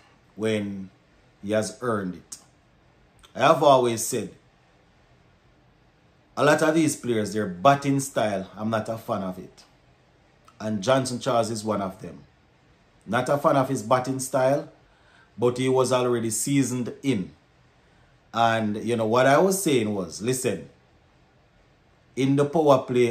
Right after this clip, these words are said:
outside of the power play, your role is to attack. I don't want thirty-five from, from, from, from thirty-three balls.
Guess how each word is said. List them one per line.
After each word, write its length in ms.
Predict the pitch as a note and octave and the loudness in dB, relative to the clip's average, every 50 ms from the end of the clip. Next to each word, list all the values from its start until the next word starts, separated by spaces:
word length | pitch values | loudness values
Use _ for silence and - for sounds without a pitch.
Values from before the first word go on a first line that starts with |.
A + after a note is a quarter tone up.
| A#2 - | 2 0
outside 420 | A#2 A#2+ B2 A#2+ - C#3 A#2+ A#2 | 0 0 0 0 0 -2 -2 0
of 100 | A#2+ A2+ | 0 0
the 60 | A#2 | -2
power 320 | A2 - C3+ B2+ A#2+ A2+ G#2+ | -4 -6 -4 -2 0 0 -2
play, 260 | - - G#2 G#2 G2+ | -2 -4 -6 -6 -4
your 320 | G#2 G2+ G#2+ A2 A2+ A2+ | -4 -4 -4 -4 -4 -4
role 320 | A2 A2+ A#2 A#2 A#2 A2+ A2 | -4 -4 -4 -4 -4 -4 -4
is 180 | A2+ A2 G#2+ - | -4 -6 -8 -10
to 260 | - A#2+ A2+ A2 A2 - _ _ _ _ _ _ - | -8 -8 -8 -8 -10 -12 _ _ _ _ _ _ -6
attack. 460 | - A#2 A2+ - - A#2 G2+ F#2 - - - - - F#2 | -6 -6 -4 -4 -4 -4 -4 -4 -8 -16 -20 -20 -14 -10
I 40 | |
don't 280 | F#2+ G2+ A2+ A#2 A#2 A#2 | -8 -6 -4 -4 -2 -2
want 320 | A#2 A#2+ A#2 A#2 A2+ - | 0 2 2 2 0 -2
thirty-five 720 | - C3+ B2+ B2 A#2+ A#2 G#2+ - - G#2+ G2+ G2+ G2+ G2 - | -2 -2 -2 -2 -2 -4 -6 -4 -2 0 0 0 -2 -4 -6
from, 300 | - A2 G#2 G2 G2+ G2 - - - | -6 -4 -4 -4 -4 -6 -10 -12 -10
from, 280 | - G#2+ G2+ G#2 G2+ | -8 -6 -6 -6 -8
from, 440 | - - - G#2 G#2 G#2 G#2 G#2+ - - - | -10 -10 -10 -8 -6 -6 -6 -8 -10 -14 -14
from 300 | - A2 G#2+ G2+ G#2 G2+ - - | -8 -6 -6 -6 -6 -10 -10 -6
thirty-three 580 | - B2 A2+ G2+ G2 F#2+ - - G2 F#2+ F#2+ F2+ | -4 -2 -2 -2 -4 -6 -10 -8 -8 -6 -6 -4
balls. 560 | F2 F#2+ F#2 E2+ D2+ - - - - - | -4 -4 -6 -6 -8 -10 -14 -14 -14 -16